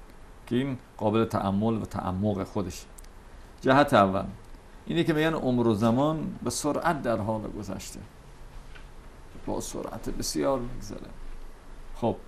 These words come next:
وقتی آدمی که عمر به اختیار گذاشتن، سرمایه ارزشمند به اختیار از گذاشتن، اونم با سرعت از دستی و مره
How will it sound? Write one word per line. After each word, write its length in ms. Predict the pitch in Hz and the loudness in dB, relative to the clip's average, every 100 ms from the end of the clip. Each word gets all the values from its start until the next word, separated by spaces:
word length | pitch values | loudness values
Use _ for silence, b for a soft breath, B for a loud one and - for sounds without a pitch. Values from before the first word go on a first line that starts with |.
| - - | -16 -2
وقتی 260 | 127 117 127 | 0 2 2
آدمی 580 | 120 117 117 120 120 117 | 2 4 4 4 4 0
که 140 | - | -2
عمر 380 | 117 123 120 113 107 92 | -2 -2 -2 -2 -2 0
به 120 | 117 | 0
اختیار 460 | 113 - 117 113 113 | 0 0 2 4 4
گذاشتن، 680 | 110 113 110 - 117 117 | 4 4 2 0 0 0
سرمایه 600 | 113 - 110 110 113 117 | 0 0 0 2 2 2
ارزشمند 800 | 113 113 107 113 - 117 117 113 | 2 2 2 -2 0 0 2 2
به 80 | 113 | 0
اختیار 360 | 110 - 113 113 | 0 0 2 2
از 120 | 110 | 2
گذاشتن، 560 | 113 113 113 - 113 | 0 0 0 -2 -2
اونم 340 | 113 117 113 113 | -2 0 0 2
با 100 | 113 | 0
سرعت 420 | - 113 107 110 | 0 0 2 4
از 180 | 113 101 | 4 6
دستی 380 | 113 113 - 117 | 6 6 2 0
و 60 | |
مره 560 | 110 110 113 127 151 | 0 2 4 6 6